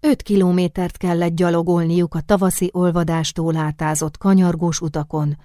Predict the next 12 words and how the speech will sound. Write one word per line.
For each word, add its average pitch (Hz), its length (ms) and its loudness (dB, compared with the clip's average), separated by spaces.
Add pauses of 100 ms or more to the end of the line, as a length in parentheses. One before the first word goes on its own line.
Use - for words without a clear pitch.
(180)
mocsarak 208 580 2
körül, 156 400 0 (240)
tehenek 202 460 0
és 160 160 -2
disznók 170 460 -2
mellett, 147 520 -4 (440)
kutyáktól 202 680 2
és 175 180 0
tyúkoktól 160 640 0
hangos 156 460 -2
tanyaudvarokon 160 920 -2
keresztül, 151 640 -2